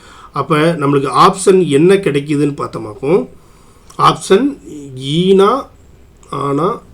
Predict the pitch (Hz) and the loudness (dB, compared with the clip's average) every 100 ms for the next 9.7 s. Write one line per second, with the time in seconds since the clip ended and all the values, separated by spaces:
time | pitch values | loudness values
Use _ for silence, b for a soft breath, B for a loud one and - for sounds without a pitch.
0 | _ - 131 139 135 135 127 117 110 - | _ -10 -6 -4 -2 -4 -4 -6 -8 -14
1 | - 127 127 131 165 160 123 127 - 127 | -18 -12 -8 -8 -8 -10 -10 -12 -10 -12
2 | 127 120 123 - - 131 120 117 101 101 | -12 -10 -8 -8 -8 -6 -6 -6 -12 -14
3 | 101 - - _ _ _ _ b b b | -16 -18 -20 _ _ _ _ b b b
4 | b b b 165 185 196 185 123 117 190 | b b b 6 6 6 4 0 -2 -6
5 | b b b b _ 226 262 - 262 226 | b b b b _ -2 0 2 0 0
6 | 160 143 147 165 139 170 170 285 254 247 | 0 0 0 -2 -2 -2 -2 0 2 2
7 | 196 185 170 156 156 151 143 139 147 - | 0 2 -2 -2 0 0 0 -2 -6 -4
8 | 143 208 247 208 165 165 180 156 131 - | 0 2 2 2 0 2 2 2 -2 -6
9 | - 131 113 113 113 120 110 | -8 -8 -8 -12 -10 -10 -12